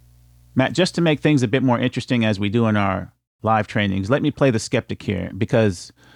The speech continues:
uh, one common motif that keeps coming up over the past few episodes is miracles. That's something we take for granted as Christians. We believe in supernatural, um, things can happen if God exists. And you and I have been in conversations where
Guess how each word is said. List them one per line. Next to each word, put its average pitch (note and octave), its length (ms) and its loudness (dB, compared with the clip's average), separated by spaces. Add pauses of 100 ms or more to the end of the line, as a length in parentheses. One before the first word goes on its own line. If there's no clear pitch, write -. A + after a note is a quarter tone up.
(200)
uh, G2+ 200 -2
one B2+ 280 2
common C3 340 4
motif A#2 520 2
that G2+ 240 2 (120)
keeps C3 260 0
coming A#2 300 2
up G#2+ 140 0
over G#2 160 0
the F#2+ 80 -4
past G2+ 580 -4
few G#2+ 220 -4
episodes G2 560 -2
is F#2+ 180 -8
miracles. A2 560 0
That's G#2+ 220 0
something G#2+ 280 -2
we A#2+ 140 2
take G#2 220 -2
for G2 100 -8
granted G2 260 -2
as E2 120 -8
Christians. F2+ 500 -2
We G#2 120 -4
believe G2 280 -2
in F#2 140 -4
supernatural, G2 800 -6 (100)
um, F2 440 -10
things G2 360 -2
can F#2+ 180 -4
happen G#2 380 -2
if F#2+ 160 -8
God F#2 240 -6
exists. - 640 -4 (520)
And A#2 160 4
you F3 100 4
and D#3 100 4
I C#3 120 4
have B2 140 2
been A#2+ 120 2
in A2+ 80 2
conversations G#2+ 680 -2
where F#2+ 360 -2